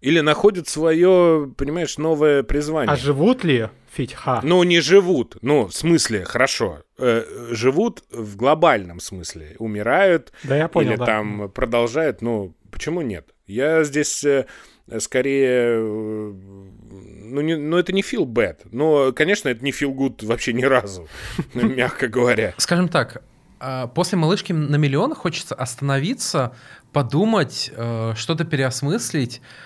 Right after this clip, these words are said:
Speaker 3: э, немножко, ну, не то что погрустить, но вот погрузиться в какие-то темные стороны своей души. Ну, вот я могу сказать на своем примере, я вчера пересматривал и сразу после этого хотел досмотреть, э, новый сезон «Очень странных дел»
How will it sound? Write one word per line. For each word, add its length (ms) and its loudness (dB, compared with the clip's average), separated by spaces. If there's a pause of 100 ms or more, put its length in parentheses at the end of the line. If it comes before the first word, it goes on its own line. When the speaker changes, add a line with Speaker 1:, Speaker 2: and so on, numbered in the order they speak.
(220)
Speaker 3:
э, 520 -2
немножко, 440 0
ну, 80 2
не 120 4
то 120 0
что 140 -4
погрустить, 640 -4
но 140 0
вот 180 -4
погрузиться 460 -2
в 60 -8
какие-то 340 -4
темные 540 0 (340)
стороны 400 0
своей 300 -2
души. 360 -4 (180)
Ну, 80 0
вот 140 -4 (200)
я 200 2
могу 160 0
сказать 280 -2
на 60 -2
своем 240 0
примере, 460 0
я 220 0
вчера 260 -2
пересматривал 800 -2 (320)
и 300 0
сразу 320 0
после 260 -2
этого 200 -2
хотел 280 -2
досмотреть, 760 -6
э, 440 0
новый 240 0
сезон 300 -2
«Очень 220 -2
странных 380 -2
дел» 320 0